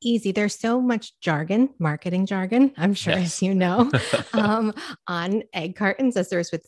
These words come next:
Speaker 1: so many food items nowadays, and they don't usually mean anything. So I was really
Speaker 2: Right.
Speaker 1: excited to see that you had the right words, the real words.
Speaker 2: Yeah.
Speaker 1: Um, 'cause I use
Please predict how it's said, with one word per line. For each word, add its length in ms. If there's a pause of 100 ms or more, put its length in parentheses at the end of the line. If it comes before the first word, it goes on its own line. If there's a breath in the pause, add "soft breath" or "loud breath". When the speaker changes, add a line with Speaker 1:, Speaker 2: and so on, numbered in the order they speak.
(120)
Speaker 1:
so 260
many 320
food 240
items 380
nowadays, 560
and 140
they 80
don't 280
usually 300
mean 220
anything. 500
So 160
I 200
was 240
really 160
Speaker 2:
Right. 80
Speaker 1:
excited 320
to 60
see 200
that 260
you 160
had 500 (120)
the 100
right 300
words, 320
the 120
real 200
words. 500 (260 loud breath)
Speaker 2:
Yeah. 240
Speaker 1:
Um, 100
'cause 120
I 100
use 180